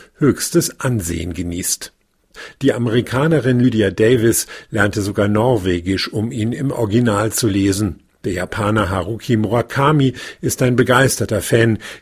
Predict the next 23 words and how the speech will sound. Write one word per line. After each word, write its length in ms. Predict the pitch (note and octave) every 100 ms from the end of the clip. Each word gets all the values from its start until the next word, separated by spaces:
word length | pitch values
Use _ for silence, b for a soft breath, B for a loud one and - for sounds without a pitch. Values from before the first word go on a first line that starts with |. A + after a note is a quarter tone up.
| _
ebenso 460 | C3+ B2 A2 A#2+ A#2
Peter 400 | - A2+ A#2+ A#2
Handke. 420 | C3 - G2 - _ _ _ _ _ _ -
Ich 200 | C#3+ -
bin 140 | A#2
ehrlich, 480 | A#2 A#2+ C#3 C#3+ - B B
ich 260 | E3+ D#3 -
kann 180 | C3+
diese 340 | B2 A#2+ A2+ G#2
Solstad-Euphorie 1500 | - A2 B2+ D3 - B2 A2+ - A2 A2 C3 A#2+ A#2 C3 B2 B B
nicht 420 | D3 C3+ - -
ganz 320 | - F2+ F2+
teilen, 480 | - F#2 F#2+ G2+ F2 - _ _
aber 400 | - G#2+ A#2 A2 -
der 160 | C#3+ A2
Reihe 240 | F#2 E2+
nach. 320 | F#2 - - _ _ _ _ _ _ -
Um 200 | E3+ -
ein 240 | B2+ B2+
neues 460 | B2+ D#3 D3+ - A2
Leben 340 | G#2+ B2 D3
zu 200 | - C#3
beginnen, 460 | C3 A#2+ C#3+ C#3